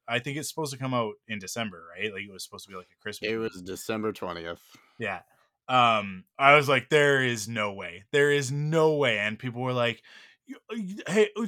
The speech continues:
Speaker 1: listen, they, they'll, it's, it's a, Ghostbusters is like a, it's not that, that big of a, like, don't worry about it. Like, they'll do," I was like, "There's no way. There's no way this movie's getting pushed." Um,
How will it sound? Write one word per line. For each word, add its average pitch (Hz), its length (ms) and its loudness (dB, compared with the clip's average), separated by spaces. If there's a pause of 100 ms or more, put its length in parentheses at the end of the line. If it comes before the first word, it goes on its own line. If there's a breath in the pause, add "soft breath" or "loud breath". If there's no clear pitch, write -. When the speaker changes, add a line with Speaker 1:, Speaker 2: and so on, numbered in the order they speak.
Speaker 1:
listen, 160 720 0
they, 202 180 6 (100)
they'll, 214 520 4
it's, 208 380 -6
it's 208 220 -4
a, 190 260 2
Ghostbusters 185 1040 0
is 143 260 -10
like 151 220 -2
a, 135 220 2 (160)
it's 131 160 -12
not 180 220 -2
that, 131 180 -2 (160)
that 127 260 -4
big 120 180 -4
of 110 100 -8
a, 107 200 -6
like, 123 320 -6
don't 202 240 -4
worry 202 220 2
about 104 240 -4
it. 120 40 -10
Like, 147 180 -6
they'll 185 160 -2
do," 120 140 -6
I 113 140 0
was 110 100 -2
like, 98 160 -12
"There's 107 220 -4
no 104 180 -6
way. 92 140 -10 (460 soft breath)
There's 123 200 0
no 151 140 6
way 143 180 4
this 101 180 -8
movie's 117 240 -6
getting 104 200 -10
pushed." - 400 -10 (360 soft breath)
Um, 101 560 2